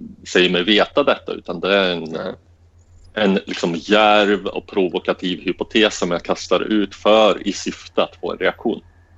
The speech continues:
Speaker 2: Men det är ju bra ju, för då har jag ju äntligen den här diagnosen som gör mig till en fullvärdig parklivare.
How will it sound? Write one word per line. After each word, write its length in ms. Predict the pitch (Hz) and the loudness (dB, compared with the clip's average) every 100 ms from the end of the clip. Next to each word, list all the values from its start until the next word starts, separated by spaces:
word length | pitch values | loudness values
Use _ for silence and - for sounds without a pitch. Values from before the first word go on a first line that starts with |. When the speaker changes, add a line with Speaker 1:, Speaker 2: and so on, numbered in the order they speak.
| _ - - - - | _ -20 -20 -20 -6
Speaker 2:
Men 140 | 104 | 2
det 80 | 110 | 6
är 40 | 139 | 6
ju 100 | 156 | 6
bra 420 | 156 185 196 135 | 6 6 8 4
ju, 160 | 92 - | 2 -6
för 180 | 113 120 | 0 0
då 220 | 117 135 | 4 2
har 300 | 156 156 123 | 4 2 0
jag 140 | 147 170 | -2 -2
ju 80 | 151 | -4
äntligen 840 | 170 117 92 87 104 139 151 135 - _ _ _ | -6 -8 -12 -6 0 0 -2 -16 -20 _ _ _
den 100 | 110 | -4
här 120 | 117 104 | -2 0
diagnosen 800 | 110 110 117 131 127 - 87 - | 0 2 2 0 -2 -8 -10 -8
som 180 | 104 | -4
gör 220 | 107 107 107 | 2 2 2
mig 280 | 104 104 | -2 -4
till 340 | - 110 95 82 - _ _ _ _ - | -2 0 0 -4 -10 _ _ _ _ -8
en 100 | 117 | -2
fullvärdig 1120 | 151 151 120 107 113 101 - 104 98 110 - | 6 6 6 4 4 4 -4 -8 -2 -2 2
parklivare. 580 | 135 117 - - 160 | 2 2 -2 -2 -2